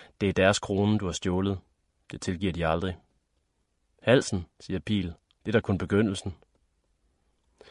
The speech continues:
Hun peger længere ned. "Vi er brudt ind i den gamle politigård. Vores wirer er gjort fast til de øverste vinduer. Med dem er vi kommet op.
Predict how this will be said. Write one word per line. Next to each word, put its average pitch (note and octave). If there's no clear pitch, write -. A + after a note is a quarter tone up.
Hun A2+
peger G#2
længere G#2
ned. G2+
"Vi B2+
er C3
brudt C3
ind C#3+
i C3
den A2+
gamle F#2+
politigård. F#2
Vores F2
wirer F2+
er E2
gjort F2
fast -
til E2+
de F2
øverste F2+
vinduer. E2
Med G2
dem F#2+
er G2
vi F2+
kommet E2+
op. E2